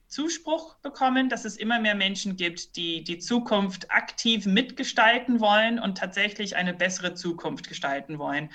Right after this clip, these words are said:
Und da kann ich jedem und jeder empfehlen, tut es, traut's euch zu, weil gemeinsam sind wir stärker.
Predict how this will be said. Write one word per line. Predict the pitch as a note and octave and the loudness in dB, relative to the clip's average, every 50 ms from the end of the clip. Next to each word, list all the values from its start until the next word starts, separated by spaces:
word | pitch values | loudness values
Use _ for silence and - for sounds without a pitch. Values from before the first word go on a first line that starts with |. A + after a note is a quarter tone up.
| - - - - - - - - - - | -16 -18 -18 -20 -20 -20 -20 -18 -10 -2
Und | F#3+ F#3+ | 2 2
da | F#3+ | 2
kann | F#3+ F#3+ F#3+ F#3 F#3 | 4 4 2 2 2
ich | - - F3+ - | 2 0 -2 -2
jedem | F#3 G3 G#3 A3 G3 A3 A3+ A3+ A3 A3 A3+ A3 | 0 2 2 4 4 4 6 6 6 6 4 4
und | - - F#3 F3+ F#3 | 0 0 0 0 2
jeder | F#3 F#3 G3 G#3+ G3+ G#3+ G#3+ G#3+ G#3 G#3 - - | 2 2 2 2 4 4 6 6 6 6 4 2
empfehlen, | F#3+ F#3 F#3 - - G3 G#3 G#3+ A3 G#3+ G#3+ G#3+ G#3+ G#3+ - - - - - - - - | 0 -4 -4 -4 -4 -2 0 0 2 2 2 2 2 0 -2 -6 -14 -14 -12 -12 -6 -2
tut | B3+ C#4 D#4+ D#4+ | -2 -2 0 2
es, | D#4+ D#4 F4 F#4 - - - - - - _ _ _ | 2 2 2 2 0 -8 -12 -14 -14 -18 _ _ _
traut's | - - G#3 G3+ A3 - - - | -4 0 2 2 0 0 -4 -4
euch | F#3 F3+ E3+ E3+ - - | -4 -4 -4 -4 -8 -14
zu, | - - - D4 D#4+ E4+ F#4 G4 G4+ - - _ _ | -10 -4 -2 0 0 0 0 -2 -4 -10 -14 _ _
weil | - F3+ F#3 F#3 F#3+ F#3+ F#3+ F#3+ F#3+ - - | -2 0 2 4 4 2 0 -2 -6 -8 -8
gemeinsam | F#3 E3+ D#3 D#3 E3 - F3+ F3 E3+ D#3 | -6 -4 -4 -4 -4 -2 -2 -4 -4 -6
sind | - E3 D3+ D3 - | -10 -12 -12 -10 -10
wir | D#3 D3+ D3 D3 - _ _ | -8 -8 -8 -10 -12 _ _
stärker. | - - - - C#3+ - - - - F#3 | -20 -16 -14 -12 -12 -12 -12 -14 -18 -18